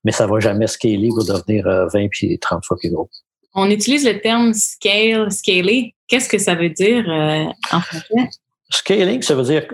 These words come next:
Speaker 1: une croissance, tu sais. Une croissance qui peut être exponentielle,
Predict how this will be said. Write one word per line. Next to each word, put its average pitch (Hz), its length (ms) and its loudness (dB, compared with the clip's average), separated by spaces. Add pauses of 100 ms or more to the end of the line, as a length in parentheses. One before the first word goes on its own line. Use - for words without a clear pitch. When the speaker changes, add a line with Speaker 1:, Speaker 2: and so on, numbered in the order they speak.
(140)
Speaker 1:
une 135 120 2
croissance, 117 880 0
tu 120 60 2
sais. 127 240 0 (260)
Une 113 120 2
croissance 151 680 0
qui 117 160 0
peut 139 340 0
être 120 300 0
exponentielle, 87 840 0